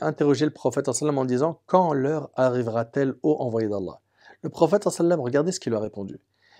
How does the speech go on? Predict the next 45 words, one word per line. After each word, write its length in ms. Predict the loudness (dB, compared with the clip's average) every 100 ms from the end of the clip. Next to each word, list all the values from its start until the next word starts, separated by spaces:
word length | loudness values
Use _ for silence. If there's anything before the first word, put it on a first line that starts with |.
| _
Il 80 | 2
a 60 | 2
dit, « 180 | 2 0
Qu'as-tu 360 | 2 2 0 -4
préparé 520 | -4 -4 0 0 -2
pour 240 | -4 -10
elle ? » 160 | -10 -14 _ _ _ _ _ _ _ _ _ _ _ _
Le 60 | -4
plus 260 | 2 6
important, 380 | 6 4 0 0
c'est 140 | 0
pas 120 | 0 0
de 60 |
savoir 420 | 4 4 4 2 _ _ _ 2
quand 220 | 4 4
viendra 320 | 4 2 0
l'heure 180 | 0 -2
du 100 | -6
jour 140 | -8
du 80 | -10
jugement. 240 | -12 -16 _ _ _ _
Le 40 | -2
plus 160 | 0
important, 320 | 2 0 -2
c'est 240 | -8 -8 -12 _
qu'est-ce 180 | -6 -4
que 120 | -8
tu 120 | -6
as 20 |
préparé 420 | -8 -10 -10 -10 -14
pour 180 | -16
ce 140 | -14 -14
jour. 300 | -14 -20 _ _ _ _ _ _ _ _ 4
L'homme 240 | 6 6
dit, « 220 | 2 -2 -8 _ -20 _
Je 160 | -2 2
n'ai 160 | 4
rien 320 | 4 4 2 -2
préparé 480 | -4 2 4 4
pour 260 | 2 2 4
elle 180 | 2 0 _ _ _ _ _
en 100 | 2
matière 360 | 2 2 2 2
de 100 | 2
prière, 420 | 2 2 2